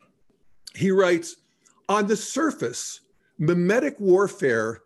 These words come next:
seems to be caused by profoundly incompatible truths, values, and ways of knowing."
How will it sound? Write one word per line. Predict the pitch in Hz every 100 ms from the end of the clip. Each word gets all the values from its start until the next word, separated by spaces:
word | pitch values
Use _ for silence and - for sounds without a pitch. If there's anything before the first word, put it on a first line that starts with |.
| _
seems | - - 214 233 -
to | 185
be | 175
caused | 160 - 170 165 170 165
by | - 143 139
profoundly | - 135 - - 170 214 214 208 202 - _
incompatible | 175 190 - 180 160 151 151 147 147
truths, | - - 202 226 - - - _ _ _ _ _ -
values, | 160 175 190 127 110 113 113 - _
and | 143 139 127
ways | 139 151 151
of | 139 143
knowing." | 131 123 107 95